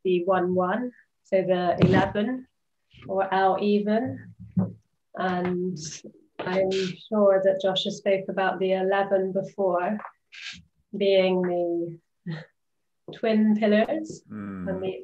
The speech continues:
Speaker 1: L, evening out the L, which is the God part within.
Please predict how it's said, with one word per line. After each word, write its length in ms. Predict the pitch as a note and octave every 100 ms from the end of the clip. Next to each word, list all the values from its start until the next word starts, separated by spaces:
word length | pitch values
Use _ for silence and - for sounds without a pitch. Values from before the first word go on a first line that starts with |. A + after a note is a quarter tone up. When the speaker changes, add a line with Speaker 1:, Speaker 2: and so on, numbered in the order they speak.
| F#3+
Speaker 1:
L, 420 | F3+ G3 C4 - - - _ _ - G#3
evening 500 | G#3+ G#3 G#3 G#3 G#3
out 220 | F#3+ F#3+
the 160 | G3 F#3
L, 340 | F#3 F#3 A3
which 240 | G3 G3
is 180 | G#3 F#3+
the 120 | G3+
God 340 | G3+ F#3+ F#3 F#3 - - _ _ _ _ _ - -
part 320 | F#3 F3+ - -
within. 800 | F#3 F#3 F#3+ G3 A#3 C#4+ C#4+